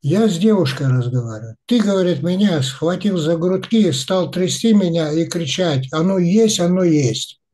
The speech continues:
Ты понимаешь? А я атеист, сплошной атеист. И вдруг я вот такое кричу, да?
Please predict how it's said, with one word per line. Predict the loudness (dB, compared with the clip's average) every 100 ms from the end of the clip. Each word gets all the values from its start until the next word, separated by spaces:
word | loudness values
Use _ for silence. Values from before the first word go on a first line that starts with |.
| _ _ -20 -20 -20 _ _ _ _ _ _ -10
Ты | -4
понимаешь? | 0 2 2
А | 4
я | 4 4
атеист, | 4 4 4 2 0
сплошной | 0 0 2 4 4
атеист. | 2 2 2 0 -10 -16 _ _ _ _
И | -4
вдруг | 2 2 4
я | 2
вот | 2
такое | 0 0 0 0
кричу, | -2 -4 -4 -4
да? | -4 -6